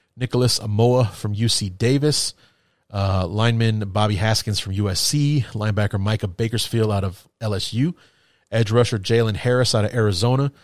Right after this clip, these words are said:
Uh, three D Bs, Justin Brailes from Oklahoma, D-, Dewan Warren from Jackson State, Macon Clark out of Tulane, and then the kicker, Andre, I'm gonna say Schmidt,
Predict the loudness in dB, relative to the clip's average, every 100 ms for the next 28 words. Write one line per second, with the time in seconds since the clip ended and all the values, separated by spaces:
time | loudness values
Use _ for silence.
0 | _ _ _ _ -2 0 2 0 -2 0
1 | 2 2 2 2 2 2 0 0 0 0
2 | 0 -2 -2 -4 -6 0 2 2 0 0
3 | -2 -4 -2 0 2 0 0 -6 -18 -6
4 | -4 -4 -6 -6 -4 0 0 0 -2 -8
5 | -14 -6 -2 0 -2 -6 -6 -2 0 0
6 | -4 -4 -2 -2 -2 -12 _ _ _ _
7 | _ -2 -2 -2 -2 0 2 2 0 -2
8 | -4 -2 0 0 -2 -4 0 0 0 -2
9 | -6 -8 -2 0 2 2 0 _ _ _
10 | _ _ _ -2 0 0 2 2 2 0
11 | -2 -8 _ _ -4 0 2 2 0 0
12 | 0 0 -2 -4